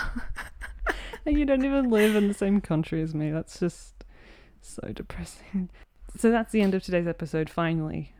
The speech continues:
Speaker 2: I know you're so relieved. <laughs> I am. <laughs> No, we've had fun. So, um, I've been Tess.
Speaker 1: I've been Steph.
Speaker 2: This has been The Stunning History of Today. And we've been stunning, 'cause we always are.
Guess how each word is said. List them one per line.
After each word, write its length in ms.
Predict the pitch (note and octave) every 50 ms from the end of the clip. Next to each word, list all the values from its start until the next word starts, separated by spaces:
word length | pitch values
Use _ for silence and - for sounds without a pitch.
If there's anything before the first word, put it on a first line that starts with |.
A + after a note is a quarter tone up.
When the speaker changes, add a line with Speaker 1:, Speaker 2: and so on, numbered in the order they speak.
| - -
Speaker 2:
I 100 | - F3
know 120 | F3 E3+ E3
you're 280 | D#3+ E3 D#3+ D#3+ D3+ D3
so 180 | - - F3+
relieved. 600 | D#3+ D3+ D#3 D#3+ D#3 D3+ - - - - - - - - - - - F#3
<laughs> 280 | - - - - -
I 140 | F#3 F3 E3
am. 380 | E3 D#3+ D3 D3 D3+ E3 F3+ - A3 - -
<laughs> 1300 | - - - - C5+ - - - - - - - - - - - - - - A#4+ A4 G4 E4 C4 C4
No, 200 | G#3+ G3 D#3+ C#3 - - - - - -
we've 240 | - F3+ G3 G#3 G3
had 160 | F#3+ F#3 D#3+ -
fun. 280 | - C3+ A2+ - -
So, 260 | - - G3 F#3+ F#3 F3
um, 240 | - F3+ E3+ E3 F3 -
I've 180 | A3 B3 A3+
been 140 | - A#3+ A3
Tess. 380 | - - F3 E3+ D3+ - - - - - - - - - - - - - - - - -
Speaker 1:
I've 160 | - - F#3 G3
been 100 | G3+ A3
Steph. 440 | - A4 G#4 D4 - - - - - _ _ -
Speaker 2:
This 100 | F3 -
has 120 | F#3 E3+
been 460 | - - D#3+ D#3+ D#3+ D#3+ D#3+ D#3 D#3+ - - - - - - -
The 80 | A3+ F3+
Stunning 280 | - - F#3 D#3 D#3 D#3+
History 240 | D#3+ D#3 - -
of 60 | D3+ -
Today. 380 | - E3 D#3 - - - - - - - - - - -
And 200 | - E3 E3 E3
we've 100 | E3+ D#3+
been 140 | - E3 E3
stunning, 480 | D#3 - - - - E2 - - F3+ E3 -
'cause 200 | - F3+ D3 E3
we 100 | E3 D#3+
always 240 | D#3+ F3 - -
are. 240 | - - - - -